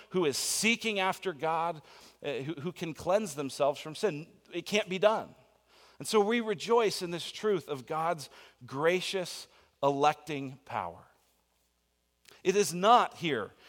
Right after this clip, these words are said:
the idea that God looked down the corridors of time and saw the people who would do good or who would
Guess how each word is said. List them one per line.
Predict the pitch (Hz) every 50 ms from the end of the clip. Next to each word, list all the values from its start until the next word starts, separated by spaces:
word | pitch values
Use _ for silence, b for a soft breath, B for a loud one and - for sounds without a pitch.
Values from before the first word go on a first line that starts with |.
| B B B _
the | 143 151
idea | 160 160 165 156 143 190 208 190 139 135 147 143 B B B B -
that | 147 160 156
God | 123 165 156 160 156
looked | 143 147 147 180 196 190 - -
down | 190 170 170 180 175
the | 165 147
corridors | - - 180 175 180 170 170 165 135 151
of | 127 -
time | - - 147 123 98 92 92 92 110 135 143 - b b b b b b b
and | 120 123 123
saw | - - - 190 180 196 208
the | 185 190
people | 180 - 180 175 170 - 170 170 156
who | 135 147 147
would | 139 131 127 107 98
do | - 135 143 156 160 156
good | 127 117 143 143 151 147 147 147 143 131 131 -
or | - 107 107 104
who | 95 107 131 127
would | 120 113 113 107 104